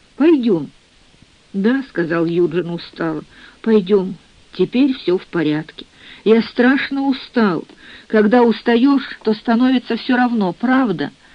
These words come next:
Я слишком устал, чтобы испытывать боль. Теперь мне все равно. Я слишком устал. Солдаты во Франции устают, и им все равно.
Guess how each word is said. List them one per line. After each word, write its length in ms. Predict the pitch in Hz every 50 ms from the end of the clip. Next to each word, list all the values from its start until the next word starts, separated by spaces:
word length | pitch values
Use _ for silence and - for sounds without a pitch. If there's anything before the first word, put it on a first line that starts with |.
| - - - - -
Я 180 | 262 277 302 277
слишком 560 | - 294 285 254 226 - - - 190 185 196
устал, 340 | 208 - - - 202 196 185
чтобы 360 | - - 214 202 190 208 214
испытывать 540 | 214 - - 214 214 214 208 202 208 196 196
боль. 360 | 175 185 196 202 196 202 214 _ _ - - - - _ -
Теперь 580 | - 269 240 208 277 302 320 320 285 - - - _ -
мне 280 | 202 214 226 247 262 254
все 240 | - - - 247 233
равно. 500 | 233 226 208 202 170 165 156 156 170 - _ _ - - _ _ _ _
Я 180 | - 220 240 247
слишком 560 | - - 269 277 - - - - 208 190 190
устал. 460 | 185 - - - - - 151 151 208 - - - _ - - - - - - - -
Солдаты 500 | 247 233 226 214 190 233 220 214 226 220
во 120 | 208 214
Франции 460 | 208 - 214 208 208 208 196 - - 208
устают, 720 | 202 202 - - - 214 196 202 208 208 208 - - _ -
и 200 | 185 190 185 190
им 100 | 185 175
все 220 | - - - 190 180
равно. 460 | 185 180 170 175 170 175 175 214